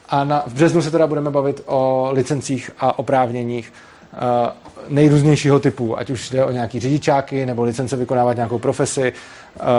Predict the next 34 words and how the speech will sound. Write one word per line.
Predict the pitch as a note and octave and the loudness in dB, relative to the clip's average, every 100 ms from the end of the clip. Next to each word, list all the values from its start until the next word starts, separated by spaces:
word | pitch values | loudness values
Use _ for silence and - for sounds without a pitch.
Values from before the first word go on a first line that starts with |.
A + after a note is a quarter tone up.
| A#2 A2+ A2+ | 4 4 0
nebo | A#2+ B2 | 0 -2
prostě | A#2+ A2+ D3 | -2 -4 -4
oprávnění | B2 D3 C#3 C3 C3 B2+ B2+ | -2 2 4 4 -2 -4 -4
něco | B2 A#2+ C3 | -4 -4 0
dělat, | A#2 A2+ A#2+ A#2 - - - _ | 4 4 2 -4 -20 -20 -20 _
eh, | - B2+ A#2+ A#2 A#2 - | -10 -4 -2 -2 -4 -4
a | C3+ | -4
nějaká | A#2+ B2 | -2 -2
kontrola | A#2 C#3 C3+ C3+ | 0 0 4 2
kvality | B2+ B2 C3+ C3 C3+ | 4 4 4 2 0
tam | B2+ A#2+ | 0 -2
taky | A#2 B2+ | -4 -4
bude. | A#2 A2+ A#2 A#2 - - - _ | -6 -6 -6 -10 -20 -20 -20 _
Eh, | - B2+ B2 A#2+ A#2+ | -6 0 2 2 0
takže | A#2 B2+ A#2+ C3 B2 - | -2 -2 2 2 2 -4
tohle | D#3 B2+ C3+ C3+ - | -2 2 2 2 -2
bude | C3+ C3+ | -2 0
všechno | A#2+ C3+ C3+ | -2 -6 -6
šestého | - - D3 C#3 | -6 -6 -2 -2
března | A#2 A2+ C#3 | -2 -2 0
a | D3+ C3+ | 0 0
bude | C3 | -2
to | C3 | 0
zase | C3 - C3 B2+ | 0 2 2 2
v | B2 | 0
devatenáct | A2+ C3+ B2+ B2+ B2+ | 2 2 2 0 -2
hodin | A#2+ A#2+ | -2 -4
tady. | A2 F#2 - - - _ | -4 -6 -10 -20 -20 _
Zase | C3 | -4
každá | D3 C#3+ C#3+ | 0 2 0
přednáška | C3+ C3 C#3 - D3+ D3+ | -2 -6 -6 -4 -2 -2
teďkom | C#3+ C#3 A#2+ | -2 -8 -6
bude | G2 | -6
tady, | C#3 D#3 | -4 -4